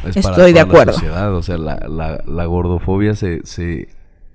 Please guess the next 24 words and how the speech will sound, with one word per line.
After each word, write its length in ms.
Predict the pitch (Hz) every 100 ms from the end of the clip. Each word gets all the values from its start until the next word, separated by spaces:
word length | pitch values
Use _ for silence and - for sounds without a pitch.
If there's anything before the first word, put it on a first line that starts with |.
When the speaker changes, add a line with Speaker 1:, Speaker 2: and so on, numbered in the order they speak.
| - - - - - -
Speaker 1:
busca, 680 | 107 101 120 135 - 127 123
lo 180 | 117 90
que 140 | 85 85
quiere, 640 | 85 92 101 98 92 92
eh, 40 |
lo 160 | 85 85
que 140 | 85 -
quiere, 220 | 76 87
lo 180 | 80 98
que 100 | 101
intenta 480 | 90 110 113 113
es 200 | 107 107 -
remitir 840 | 104 92 98 95 90 - 98 104
todas 280 | 101 101 101
las 360 | - 87 82 -
ma-, 460 | 95 90 90 87 95
los 220 | 92 90
malos 260 | 98 104
prejuicios 580 | - - - 104 104 113
hacia 200 | 98 87
las 140 | 82 -
personas 420 | - - 82 85
con 140 | 85
sobrepeso. 560 | 82 76 80 90 87